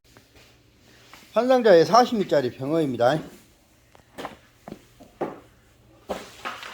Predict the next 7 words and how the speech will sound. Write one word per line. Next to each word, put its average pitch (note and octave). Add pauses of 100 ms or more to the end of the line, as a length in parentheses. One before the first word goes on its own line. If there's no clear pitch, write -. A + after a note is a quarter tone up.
(600)
이렇게 C3+ (3500)
크기 E3+
차 B2+
있고요. A#2 (4000)
십 -
점 E3+
구, A#2+